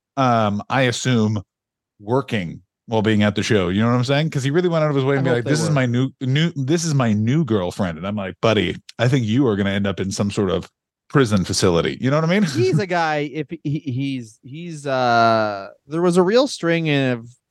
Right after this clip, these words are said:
Speaker 2: E S L teachers who did stand up,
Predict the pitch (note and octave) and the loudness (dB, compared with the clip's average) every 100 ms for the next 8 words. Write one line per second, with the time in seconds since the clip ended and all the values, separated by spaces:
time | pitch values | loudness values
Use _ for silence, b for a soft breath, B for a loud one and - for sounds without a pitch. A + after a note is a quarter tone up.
0 | _ E3 F3 E3 - C3+ D3 D3+ F3+ F3+ | _ -2 4 4 4 0 2 0 -4 -6
1 | G3+ F#3+ G#3 A#3+ - B2+ D3 D3 C#3+ B2 | -2 -2 -2 -8 -8 0 2 2 2 0
2 | C#3 C#3 - C3+ D3+ E3+ G3 - | -2 -2 -2 -2 0 2 0 -2